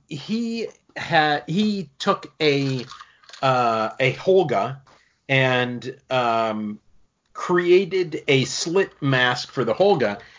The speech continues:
and took some pictures. So I said, uh, first of all, you know, uh, I'm, uh, this is not my idea. I'm stealing it, whole, whole, wholly stealing it. But, um, I s-, I said, "I love,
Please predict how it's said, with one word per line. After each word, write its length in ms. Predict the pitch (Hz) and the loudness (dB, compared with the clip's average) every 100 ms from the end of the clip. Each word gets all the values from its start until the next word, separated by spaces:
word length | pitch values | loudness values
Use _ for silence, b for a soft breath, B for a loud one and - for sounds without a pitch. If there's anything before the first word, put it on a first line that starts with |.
| B | B
and 180 | 185 147 | 0 2
took 160 | 175 - | 0 -2
some 160 | 165 | -4
pictures. 460 | 190 226 - - - | -2 -4 -6 -12 -4
So 480 | - 170 151 139 B B B B 160 | 2 6 6 4 B B B B -2
I 120 | 160 | -2
said, 480 | - 180 151 135 - | 0 2 2 0 -4
uh, 140 | 160 147 - | -2 -2 -2
first 220 | 233 - | -6 -2
of 80 | 143 | 0
all, 260 | 127 127 | 0 -2
you 200 | 151 135 | -6 -4
know, 320 | 120 110 113 120 | -2 -4 -6 -4
uh, 380 | 117 104 104 107 | -4 -2 -6 -6
I'm, 400 | 117 117 110 107 - _ | -2 -2 -2 -8 -14 _
uh, 300 | 110 101 95 92 - _ _ _ _ _ 127 | -8 -8 -8 -14 -18 _ _ _ _ _ -8
this 220 | 131 117 | -8 -6
is 80 | 113 | -2
not 240 | 135 135 | -2 2
my 240 | 131 123 | 2 2
idea. 420 | 110 107 107 120 135 | -2 -4 -6 -6 -6
I'm 300 | 110 107 98 | -6 -6 -8
stealing 540 | - - 165 139 101 | -10 -6 -4 -4 -4
it, 200 | 92 - _ - | -8 -12 _ -8
whole, 280 | 117 120 - | -6 -6 -8
whole, 480 | - 151 147 120 - B B B | 2 4 4 2 -6 B B B
wholly 360 | - 247 202 139 | 6 6 6 2
stealing 460 | - 196 214 127 | -2 -2 0 0
it. 160 | 92 92 B B B B - | -6 -12 B B B B 4
But, 400 | 175 170 156 - | 6 6 4 0
um, 640 | 165 156 151 143 139 139 - _ - - | 2 4 2 0 -2 -6 -10 _ -4 2
I 80 | |
s-, 260 | 190 - - 156 | 2 0 -8 0
I 440 | 156 156 151 135 - 143 135 | 2 4 0 -4 -12 -20 -16
said, 420 | - 175 131 - | -4 0 0 0
"I 120 | 143 | -2
love, 280 | 214 135 - | 0 -2 -6